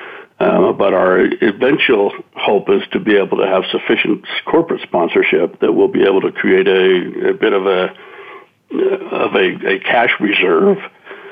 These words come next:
where we can now help out, you know, individuals that are just in, desperately in need and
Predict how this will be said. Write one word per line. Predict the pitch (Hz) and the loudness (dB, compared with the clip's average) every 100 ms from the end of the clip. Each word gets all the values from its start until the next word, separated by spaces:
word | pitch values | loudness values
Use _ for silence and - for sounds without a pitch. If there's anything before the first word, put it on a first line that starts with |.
| - - | -20 -2
where | 98 | 0
we | 101 113 | 2 2
can | - 110 | 0 0
now | 113 107 104 | 2 2 2
help | 123 104 | 0 0
out, | 110 104 - - - - - - | 2 2 0 -2 -6 -12 -16 -2
you | 117 | 2
know, | 196 | 2
individuals | 196 98 101 98 98 | 2 2 0 0 0
that | 104 92 | 0 -2
are | |
just | - 104 - 117 | 0 -2 -2 -2
in, | 92 - | -2 0
desperately | 107 - 107 92 87 | -2 -2 0 0 2
in | 92 | 2
need | 87 82 80 | 2 0 -4
and | - - - - | -10 -6 -2 -2